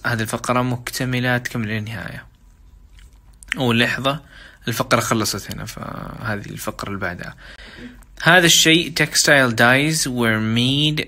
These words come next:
آه، from such natural sources as plant and animal ex-،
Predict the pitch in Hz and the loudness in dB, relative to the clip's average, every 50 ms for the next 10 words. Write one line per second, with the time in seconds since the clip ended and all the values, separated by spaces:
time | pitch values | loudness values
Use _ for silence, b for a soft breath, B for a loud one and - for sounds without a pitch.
0 | - - - - 123 120 110 110 107 107 107 101 101 104 104 107 - - - - | -8 -12 -8 -4 -2 0 0 0 2 2 2 0 0 0 -2 -4 -6 -8 -8 -4
1 | - 127 127 123 123 123 123 - - - 127 123 - - - 120 117 117 113 - | 0 0 2 2 2 0 -2 -2 -2 -2 -2 0 -2 -2 0 2 0 0 0 0
2 | - 117 113 110 - 120 117 113 - 117 117 113 110 113 113 110 110 113 113 110 | -2 -2 -2 -4 -4 -4 -4 -4 -4 -2 -2 -2 -2 -2 -2 -2 -2 -2 -2 -4
3 | 107 110 - - 107 107 104 107 101 - - - - - - - - - | -6 -6 -6 -6 -4 -4 -4 -4 -6 -6 -10 -14 -14 -10 -8 -8 -8 -8